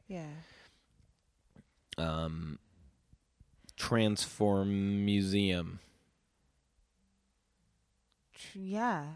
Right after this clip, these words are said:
Speaker 1: Transform, is it? Ibit? No. Transform mu-
Speaker 2: Transform ambition.
Speaker 1: Transform-
Speaker 2: Pro exhibit.
Speaker 1: <laughs> Transform ambition is work. Transform museum is good. It's a little, it's a
Speaker 2: Transform
Speaker 1: lot.
Speaker 2: museum is, uh,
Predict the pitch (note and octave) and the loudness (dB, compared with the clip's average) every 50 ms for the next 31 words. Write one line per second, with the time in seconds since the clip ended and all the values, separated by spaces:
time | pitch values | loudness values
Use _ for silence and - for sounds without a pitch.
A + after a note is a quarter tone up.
0 | - _ _ _ _ - - G3+ F#3 F3+ - F3+ E3 D#3+ E3 E3 E3+ A3 A#3+ B3+ | -16 _ _ _ _ -8 -4 -4 -4 -2 -2 -4 -4 -2 -4 -4 -4 -4 -6 -6
1 | _ _ _ _ _ - F3 F3 E3+ F3 F#3+ - G#3 A3+ - _ _ _ _ _ | _ _ _ _ _ -8 -8 -8 -8 -8 -8 -6 -6 -6 -8 _ _ _ _ _
2 | _ _ _ _ _ _ _ - D#3+ C#3 C3 C#3 - _ - - F3+ E3+ - G#2 | _ _ _ _ _ _ _ -12 -10 -8 -8 -10 -10 _ -10 -8 -8 -6 -4 -2
3 | G#2 G#2 G2+ G2+ E3+ F3 - G#2 G#2 G2 G2 G2 F#2+ F#2+ F#2+ F#2 F2+ F2+ G2 F#2+ | -2 -2 -2 -4 -6 -4 -2 -2 0 0 0 -2 -2 -2 -2 -4 -4 -2 -2 -2
4 | F2+ - - E2+ D2+ D2 F#2 - _ _ - - - - - - - - - - | -2 -2 -4 -4 -6 -8 -12 -16 _ _ -20 -20 -20 -20 -20 -20 -20 -20 -20 -20
5 | - - _ _ _ _ - - _ _ _ _ _ _ _ _ _ _ - - | -20 -20 _ _ _ _ -20 -20 _ _ _ _ _ _ _ _ _ _ -18 -12
6 | - - G2+ G2 G2+ G2+ G2+ G2+ F#2+ F#2 G2+ G2 F2+ - F#2 F#2 G2 F#2+ F2 F2 | -8 -2 0 2 4 6 6 4 4 4 2 0 -2 -2 -2 0 0 0 0 -2
7 | E2 - _ _ - - - - - C#4+ - - F#4+ F#4 - - F4+ - - - | -4 -6 _ _ -20 -20 -8 -2 -2 -2 2 4 4 4 6 6 4 4 4 -2
8 | - - - - - - - A#3 A3 G#3 - A#3+ A#3 A3+ G#3+ F#3 F#3+ G3+ - G3 | -14 -14 -16 -16 -10 -4 -2 -2 -2 -2 -2 -2 0 0 0 -2 -4 -4 -4 -6
9 | F#3 F#3 F3 E3 F3 - - A#3+ A#3 G#3+ A3 - A#3 A3 G#3 G3+ F3+ F3 - E3 | -8 -6 -8 -8 -10 -8 -4 -2 -2 -2 -2 -2 -4 -4 -2 -2 -4 -6 -6 -6
10 | D3+ D3+ D#3 F3+ G#3+ B3 B3 B3 - - C4 B3 C4 C#4+ C#4+ B3 - - F3+ F3+ | -6 -4 -4 -4 -4 -4 -4 -6 -6 -4 -4 -2 -2 -2 -4 -6 -6 -6 -4 -2
11 | F3+ F3+ F3 F3 F#3 F#3+ G3 - - - F2 F2 F2 - F3+ F#2+ G2 G2+ G2+ G2+ | -2 -2 -2 -2 -4 -6 -10 -10 -8 -6 -6 -4 -4 -4 -2 0 0 0 0 2
12 | G#2 G#2 F#2+ F#2+ F#2+ F#2 F2+ F2 E2+ E2+ E2 E2+ E2+ G2 - - - - _ _ | 0 0 0 0 -2 -2 0 -2 -2 -4 -4 -6 -6 -8 -12 -16 -20 -20 _ _
13 | _ _ _ _ _ _ _ _ _ _ - - | _ _ _ _ _ _ _ _ _ _ -12 -12